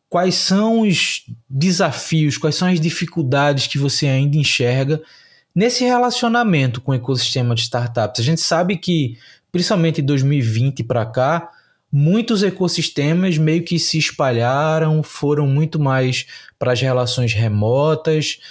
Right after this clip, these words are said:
é, os eventos agora que tão começando a ganhar força e volume,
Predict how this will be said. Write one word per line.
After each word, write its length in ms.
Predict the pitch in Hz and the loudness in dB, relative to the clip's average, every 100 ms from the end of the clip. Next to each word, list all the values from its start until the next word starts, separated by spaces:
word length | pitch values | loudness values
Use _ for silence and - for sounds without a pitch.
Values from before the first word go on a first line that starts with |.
| - _ 127 | -20 _ -2
é, 640 | 123 127 123 123 123 113 - | 0 2 2 2 2 0 -2
os 180 | 127 | 0
eventos 640 | 151 135 104 135 151 131 139 | 2 0 0 0 0 0 0
agora 420 | 123 123 151 175 | 0 2 2 0
que 140 | 143 | -2
tão 160 | - 147 | -4 -4
começando 560 | 147 143 131 - 131 | -2 0 0 0 0
a 40 | 131 | 0
ganhar 280 | 123 123 120 | 0 -2 -2
força 420 | - 123 120 120 | -4 -4 -4 -2
e 40 | |
volume, 760 | 117 123 107 107 135 160 160 | -2 0 0 0 2 2 2